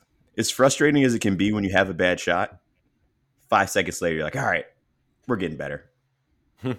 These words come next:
Speaker 1: th-, and that's, that's what I like about it.
Speaker 2: Yeah. Yeah, I,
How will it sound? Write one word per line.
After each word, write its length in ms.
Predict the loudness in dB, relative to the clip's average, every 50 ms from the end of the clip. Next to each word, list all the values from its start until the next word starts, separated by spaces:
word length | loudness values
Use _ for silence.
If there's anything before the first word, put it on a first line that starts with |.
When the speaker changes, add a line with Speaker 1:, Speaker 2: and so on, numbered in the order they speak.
| -10 -14 -10 -8
Speaker 1:
th-, 120 | -8 -8
and 180 | -6 -4 0 2
that's, 240 | 4 4 4 4 2
that's 280 | 2 4 4 4 4 4
what 120 | 4 4 6
I 40 | 6
like 220 | 4 2 0 -2
about 260 | -4 -4 -4 -6 -6
it. 180 | -10 -12 -12 -16 _ _ _ _ _ _ _ _ _ _ _ _ _ _ _ _ _ _ _ _ _ _ _ _ _ _ _ _ _ _ _ _ _ _ _ _ _ _ _ _ _ _ _ _ _ _ _ _ _ _ _ _ _ _ _ _ _ -16
Speaker 2:
Yeah. 640 | -10 -6 -2 0 2 2 2 2 2 0 -2 -4 -14 -20 _ _ _ _ _ _ _ _ _ _ _ _ _ _ _ _ _ -20 -20 -20 _ _ _ _ _ _ _ _ _ _ _ _ _ _ _ _
Yeah, 240 | -12 -8 -4 -2 -2
I, 60 | -2